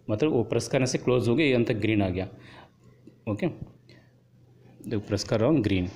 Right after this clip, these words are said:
मतलब वहाँ से यहाँ तक supply आ गया। जब Interlock भी, अ, रूफ राइज के लिए Interlock ठीक रहेगा, तो ये वाला close, एनओ close होके फिर ये coil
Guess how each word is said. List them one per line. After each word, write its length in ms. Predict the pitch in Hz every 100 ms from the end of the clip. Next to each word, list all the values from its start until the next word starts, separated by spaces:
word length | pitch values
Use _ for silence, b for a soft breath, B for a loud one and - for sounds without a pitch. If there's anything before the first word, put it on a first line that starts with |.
| B B B B - - - - - - _ _ - _ -
मतलब 180 | 117 127
वहाँ 180 | 117
से 120 | 117 127
यहाँ 140 | 107
तक 120 | 123
supply 340 | - 104 104 98
आ 120 | 98
गया। 180 | 131 190 B B B -
जब 160 | - 123
Interlock 380 | 120 143 143
भी, 380 | 139 139 147 151
अ, 20 | 156 120 113 110 110 110 117
रूफ 180 | 131 143
राइज 180 | 139 -
के 160 | 135
लिए 340 | 120 135 147 120
Interlock 340 | 113 123 127 123 -
ठीक 200 | 143 120
रहेगा, 400 | 104 101 160 185
तो 200 | 151 -
ये 120 | 147
वाला 200 | 156 151
close, 260 | 135 123 113
एनओ 260 | 113 123
close 300 | 123 123 120
होके 340 | 110 101 107 240 B B B B -
फिर 80 | 185
ये 200 | 143 190
coil 680 | - 113 104 123 165 -